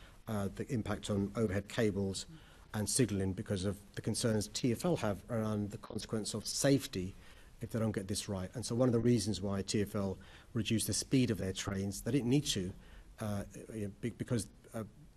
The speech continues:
they were concerned about safety if they were going too fast and there was issues with buckling and stuff. So that is at the fore of our mind.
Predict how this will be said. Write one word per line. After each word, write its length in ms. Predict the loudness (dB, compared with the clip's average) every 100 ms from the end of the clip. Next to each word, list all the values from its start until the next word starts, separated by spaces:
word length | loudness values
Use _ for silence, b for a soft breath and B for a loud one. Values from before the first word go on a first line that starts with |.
| -6
they 100 | -4
were 80 | -2
concerned 480 | -2 2 4 4
about 300 | 4 0 0 -6 -18 -8
safety 580 | -4 4 6 6 2 -2
if 100 | 0
they 80 | -2
were 60 |
going 200 | 0 0
too 180 | 2 2
fast 380 | 2 2 0 0
and 60 | -2
there 60 |
was 100 | -2
issues 200 | -2 -2
with 120 | -4
buckling 280 | -4 -4 -4
and 60 | -6
stuff. 180 | -6 -4
So 240 | 0 0 -2 B B B
that 120 | 0
is 100 | 2
at 40 | 2
the 40 |
fore 220 | 2 2
of 80 | 4
our 120 | 2
mind. 260 | 2 0